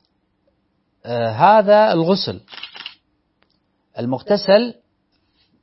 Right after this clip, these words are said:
الصورة هذه طبعًا اثن-، مغتسلين، آه، ج-، آه، أسير وأسير، طبعًا كل و-، كل واحد منفصل عن الآخر. آه، يبون الأسير بعد ما يخلونه ثلث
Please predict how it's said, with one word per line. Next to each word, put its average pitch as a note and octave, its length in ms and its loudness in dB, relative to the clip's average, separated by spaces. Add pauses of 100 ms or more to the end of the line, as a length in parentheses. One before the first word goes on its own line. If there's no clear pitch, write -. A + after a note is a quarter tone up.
(100)
الصورة F#3 460 0
هذه E3 340 2
طبعًا C#3+ 260 -6
اثن-، - 580 -14
مغتسلين، C3 840 -6 (520)
آه، A2+ 300 -10
ج-، B2 140 -14
آه، A#2 440 -8
أسير E3+ 300 -8
وأسير، E3+ 320 -4
طبعًا C3+ 240 -6
كل E3 200 -6
و-، D#3 160 -4
كل E3 160 -6
واحد E3 340 2
منفصل D3+ 440 -4
عن A#2+ 120 -4
الآخر. C3+ 500 -2 (760)
آه، A2 440 -6 (520)
يبون E3 300 -4
الأسير D3 480 -4
بعد D#3+ 280 0
ما C#3+ 100 -4
يخلونه C#3+ 400 -8
ثلث C#3+ 200 -12